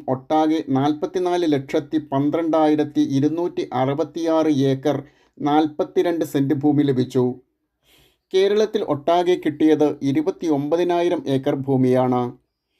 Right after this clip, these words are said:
ഇതിൽ തൊള്ളായിരത്തി തൊണ്ണൂറ്റി ഒമ്പത് ഏക്കർ ഭൂമി കണ്ണൂരിൽ നിന്നും ലഭിച്ചു.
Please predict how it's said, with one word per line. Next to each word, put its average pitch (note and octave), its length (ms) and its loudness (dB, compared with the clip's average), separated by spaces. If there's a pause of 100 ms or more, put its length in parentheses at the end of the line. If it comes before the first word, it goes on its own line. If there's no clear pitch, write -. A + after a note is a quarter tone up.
(300)
ഇതിൽ C#3 380 2
തൊള്ളായിരത്തി E3+ 680 0
തൊണ്ണൂറ്റി D#3+ 540 0
ഒമ്പത് D#3 440 0
ഏക്കർ D3 280 2
ഭൂമി C3+ 360 0 (100)
കണ്ണൂരിൽ D#3+ 640 0
നിന്നും C3+ 260 4
ലഭിച്ചു. B2+ 440 0